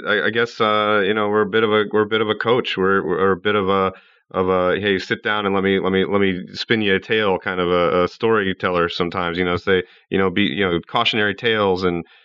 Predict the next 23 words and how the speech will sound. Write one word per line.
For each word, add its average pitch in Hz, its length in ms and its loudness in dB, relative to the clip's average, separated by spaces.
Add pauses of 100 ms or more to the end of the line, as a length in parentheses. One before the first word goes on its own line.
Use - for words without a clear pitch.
(160)
and 90 380 -4
it 98 140 -6
just, 135 200 -4
everybody's 131 440 0
a 120 60 2
little 120 160 4
bit 110 120 2
different 120 320 -2
on 95 120 -2
what 101 180 -2
they 98 160 0
need 104 440 0 (500)
in 107 120 -2
order 101 180 0
to 95 80 0
be 98 80 0
motivated 95 580 0
to 101 120 -6
kind 98 180 -4
of 90 80 -8
follow 95 240 0
the 92 80 4
rules. 95 420 2